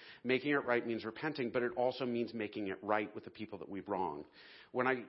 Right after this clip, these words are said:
quit drinking, oh my gosh, I had to go around and talk to people and apologize and pay back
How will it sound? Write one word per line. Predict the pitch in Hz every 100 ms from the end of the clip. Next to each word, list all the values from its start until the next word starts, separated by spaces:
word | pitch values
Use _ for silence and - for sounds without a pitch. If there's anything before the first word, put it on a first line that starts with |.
| -
quit | 143 120
drinking, | 123 120 110 95 107
oh | 123 127
my | 127 104 117
gosh, | 107 104 95 92 95 -
I | 123
had | 120 123
to |
go | 120 123
around | 113 110 113 110 107 107
and | 113 101
talk | 123 117
to | -
people | 104 95 78 - - - 113
and | 104
apologize | - - 120 107 98 101 87 85 87 -
and | 120 110 101
pay | - 135
back | 117 117 120